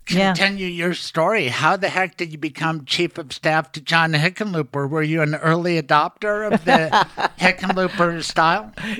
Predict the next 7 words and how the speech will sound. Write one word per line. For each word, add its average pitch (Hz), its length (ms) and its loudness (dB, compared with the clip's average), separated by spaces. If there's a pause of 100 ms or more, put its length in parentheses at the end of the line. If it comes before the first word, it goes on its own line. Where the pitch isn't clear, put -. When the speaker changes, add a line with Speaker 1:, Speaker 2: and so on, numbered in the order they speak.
(120)
Speaker 1:
You're 214 100 4
gonna 226 220 4
love 202 240 4
this, 214 300 0
Craig. 170 420 -2 (140)
Um, 165 380 2 (460)
so 220 480 4